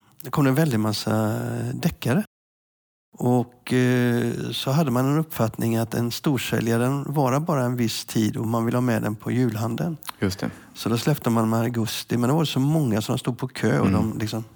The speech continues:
Speaker 1: skymde sikten för varandra. Så då släppte Ordfront, tror jag det var, för att de hade en sån storsäljare, de visste att den skulle vara synlig.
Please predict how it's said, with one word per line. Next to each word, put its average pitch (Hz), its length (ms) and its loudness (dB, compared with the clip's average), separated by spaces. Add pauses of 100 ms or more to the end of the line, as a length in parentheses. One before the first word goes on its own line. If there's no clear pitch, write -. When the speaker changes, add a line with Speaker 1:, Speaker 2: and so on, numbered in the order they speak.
Speaker 1:
skymde 131 340 0
sikten - 380 0
för 151 120 2
varandra. 110 340 -2 (600)
Så - 120 -2
då 123 60 4
släppte 117 600 2 (440)
Ordfront, 120 540 0
tror 135 140 0
jag - 20 2
det 120 120 4
var, 104 80 2
för 117 140 -2
att 110 60 -2
de 123 120 -2
hade 131 160 2
en 113 60 0
sån 120 160 0
storsäljare, 113 440 0
de 113 100 2
visste - 220 -2
att - 20 0
den 110 60 -2
skulle - 140 -4
vara 107 100 0
synlig. 113 480 0